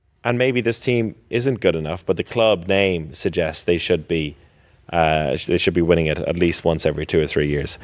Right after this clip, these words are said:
So yeah, a lot of interesting storylines with this team. I think the strengths and the Achilles heels of these teams will be super interesting as well. Uh, shall I go first with my, my strength here?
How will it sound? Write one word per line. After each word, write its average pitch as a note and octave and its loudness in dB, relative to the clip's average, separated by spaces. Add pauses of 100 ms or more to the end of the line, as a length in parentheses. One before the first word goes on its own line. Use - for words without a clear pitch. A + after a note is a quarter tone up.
(320)
So G2+ 0
yeah, A2 2
a - 4
lot A2+ 2
of C#3 2
interesting E2 -2
storylines E2 -2 (300)
with G2 2
this - -2
team. E2 -2 (760)
I - 0
think A#2+ -2
the A2+ 0
strengths - -4 (180)
and G#2+ 2
the G2 4
Achilles G2 2
heels G#2+ 4
of E2+ 0
these E2+ 0
teams E2+ 0
will E2+ 0
be D#2+ -2
super F2 0
interesting E2 0
as D2 -8
well. E2+ 2 (560)
Uh, E2+ 2 (560)
shall - 0
I G#2 6
go G#2 4
first A#2 2
with G#2+ 0
my, G#2 4 (100)
my G#2+ 2
strength G#2 0
here? A2+ 2